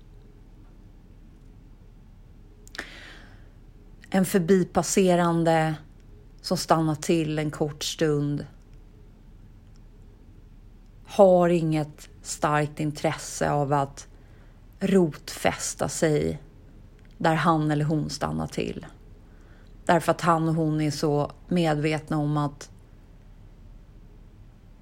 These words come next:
den platsen, den tillvaron är så flyktig. Så istället kan man vara där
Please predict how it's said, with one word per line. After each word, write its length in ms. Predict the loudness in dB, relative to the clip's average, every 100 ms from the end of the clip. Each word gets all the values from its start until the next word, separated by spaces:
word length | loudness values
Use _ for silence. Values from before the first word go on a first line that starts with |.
| 2
den 300 | 2 4 0
platsen, 600 | -2 -2 -4 -4 -2 -2
den 160 | -2 -2
tillvaron 720 | -2 -2 0 0 0 -2 -4
är 200 | -4 -6
så 420 | -10 -6 -4 -4
flyktig. 760 | -6 -8 -8 -14 -14 -12 -12 -20 -20 -20 -20 -20 -20 -20 -20 -20 -20 -20 -20 -20 -20 -20 -20 -20 -20 -20 -20 -20 -20 -20 -20 -20 -20 -14
Så 160 | 2 2
istället 760 | 4 4 4 4 2 0 -16 -20 -20 -20 -20 -20 -20 -20 -20 -20 -20 -20 -20 -20 -20 -20 -20 -14 0
kan 200 | 2 4
man 200 | 2 4
vara 440 | 6 6 4 2
där 600 | 2 2 0 -2 -6